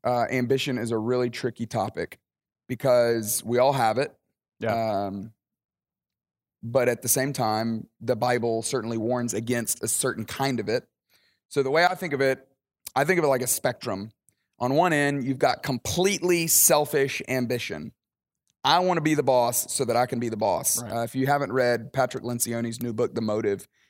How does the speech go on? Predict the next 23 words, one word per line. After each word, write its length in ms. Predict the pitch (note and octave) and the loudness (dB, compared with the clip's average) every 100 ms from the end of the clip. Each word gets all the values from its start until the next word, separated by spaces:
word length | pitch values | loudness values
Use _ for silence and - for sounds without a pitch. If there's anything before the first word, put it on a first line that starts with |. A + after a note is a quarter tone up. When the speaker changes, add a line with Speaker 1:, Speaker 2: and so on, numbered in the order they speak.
| _ | _
Speaker 1:
he 80 | C#3+ | -4
speaks 320 | - D3+ - | -2 -2 -2
directly 380 | C3+ B2+ B2 A#2 | 0 0 0 -4
to 140 | - E2 | -4 -4
this, 320 | D2+ - - - | -2 -4 -6 -8
Speaker 2:
Okay. 180 | G2+ - | -10 -8
Speaker 1:
where 140 | - A#2 | -4 -2
he 120 | B2 | 0
says, 300 | - A2+ A#2 | 0 0 0
"Most 400 | C3 D#3 E3 - | 2 2 0 -2
people 360 | D#3 C3+ C3+ | -4 0 0
wanna 300 | B2 C3+ C#3+ | 0 0 0
be 240 | C3 C3 B2+ | 0 0 0
the 100 | A#2+ | -2
boss 460 | A2 A2 A2 A2 - | 2 2 2 0 -2
because 280 | B2 C3 A2+ | -4 -4 -2
they 80 | A#2 | -4
think 180 | B2+ B2+ | -4 -6
it's 100 | A#2 | -6
a 60 | |
reward 720 | G#2 A2+ A#2+ C3+ C#3 C3+ C3+ B2 | -6 -6 -4 0 2 4 2 0
of 180 | A#2 | -2
leadership. 600 | A#2 A#2 A2+ - F2 C2 | -2 -4 -6 -6 -6 -8